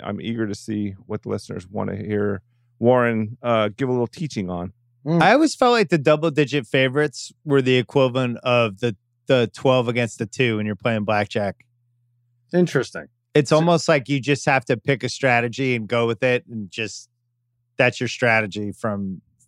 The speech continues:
Speaker 3: the rest of eternity.
Speaker 2: Yeah.
Speaker 3: You can't be like, "Oh, I'm gonna do it this way this time." You just gotta go.
Speaker 2: Whatever it is.
Speaker 3: So,
Speaker 2: Yeah. I think
Speaker 3: I
Speaker 2: they
Speaker 3: like
Speaker 2: caught up with the unders, House and, and Simmons, both of 'em. I think, like,
Speaker 1: This
Speaker 2: eight,
Speaker 1: week.
Speaker 2: eight games went under this week.
Speaker 1: Yeah.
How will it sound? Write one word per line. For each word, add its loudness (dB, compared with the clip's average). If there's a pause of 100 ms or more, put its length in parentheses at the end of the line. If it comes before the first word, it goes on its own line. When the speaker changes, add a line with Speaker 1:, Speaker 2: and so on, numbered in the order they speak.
(220)
Speaker 3:
the 2
rest 2
of -8
eternity. -4 (340)
Speaker 2:
Yeah. 0
Speaker 3:
You 0
can't 2
be 4
like, 2
"Oh, 2
I'm 2
gonna -6
do 0
it -2
this -4
way 2
this -6
time." -8 (360)
You -14
just -6
gotta 0 (180)
go. -4 (260)
Speaker 2:
Whatever 0
it 2
is. 2
Speaker 3:
So, 2
Speaker 2:
Yeah. -6 (300)
I 4
think 4
Speaker 3:
I 6
Speaker 2:
they 6
Speaker 3:
like 6
Speaker 2:
caught 4
up 2
with -2
the 0
unders, 0
House -2
and, -8
and -4
Simmons, -8
both 0
of -10
'em. -10
I -4
think, 0
like, 4
Speaker 1:
This 2
Speaker 2:
eight, 4
Speaker 1:
week. 6
Speaker 2:
eight 2
games 2
went -4
under -2
this -16
week. -8
Speaker 1:
Yeah. 4